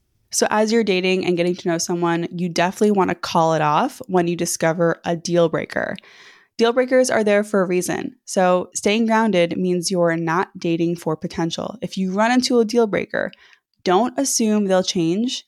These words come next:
and don't make excuses for them. Deal breakers, if you run into them, it means you've gotta call it off. Same with red flags. If something comes up that's a red flag,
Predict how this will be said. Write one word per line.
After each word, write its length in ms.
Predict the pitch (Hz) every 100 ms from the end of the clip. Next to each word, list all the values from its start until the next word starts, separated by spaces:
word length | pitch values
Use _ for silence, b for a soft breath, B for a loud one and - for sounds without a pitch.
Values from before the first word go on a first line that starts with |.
| -
and 180 | 185 170
don't 300 | 175 170 -
make 240 | 170 165
excuses 560 | 175 - - 165 156 156
for 160 | 156
them. 280 | 156 151 151 - b b b b _ _ _ _ _ -
Deal 200 | 180 185
breakers, 600 | 180 185 175 185 180 180 - _ _ -
if 140 | - 185
you 60 |
run 140 | 170 175
into 220 | 180 190
them, 300 | 180 180 175
it 120 | - 170
means 260 | 165 165
you've 140 | 170 165
gotta 240 | 160 160
call 240 | - 156
it 60 | 151
off. 360 | 143 185 - - _ _
Same 220 | - 220
with 120 | 233 247
red 160 | 208
flags. 460 | 208 165 170 156 - -
If 120 | 190
something 300 | 214 233 254
comes 280 | 254 226 202
up 140 | 190
that's 180 | 196 190
a 60 |
red 180 | 175 170
flag, 460 | - 156 170 190